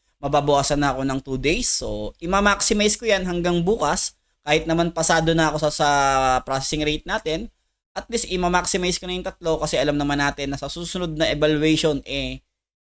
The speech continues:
hanggang abente-otso lang tayo pwedeng gumamit ng holiday mode, no? So, hindi natin ma-maximize yan hanggang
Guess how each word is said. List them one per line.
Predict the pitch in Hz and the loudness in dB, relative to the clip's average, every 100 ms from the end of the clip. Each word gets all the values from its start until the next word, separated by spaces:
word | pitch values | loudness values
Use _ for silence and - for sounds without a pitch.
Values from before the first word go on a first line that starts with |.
| _ - | _ -2
hanggang | 170 170 170 170 165 165 | 2 4 4 2 2 2
abente-otso | 151 165 175 170 160 156 170 | 4 2 2 2 2 2 0
lang | 160 160 | 0 0
tayo | 151 147 143 | 0 2 2
pwedeng | 147 127 135 | 0 -2 -2
gumamit | 127 127 120 123 - | 0 0 0 -2 -4
ng | 120 | -10
holiday | 120 120 117 113 104 101 | -10 -6 -6 -4 -4 -2
mode, | 143 107 104 | 0 -2 -2
no? | 113 | -4
So, | 98 98 90 104 | -4 -8 -8 -6
hindi | 131 147 151 | -2 0 2
natin | 143 135 143 135 131 | 0 0 -4 -2 -2
ma-maximize | 123 120 117 - 127 123 120 | 0 -2 -4 -6 -8 -8 -6
yan | 120 | -6
hanggang | 113 110 110 107 104 | -6 -8 -6 -8 -10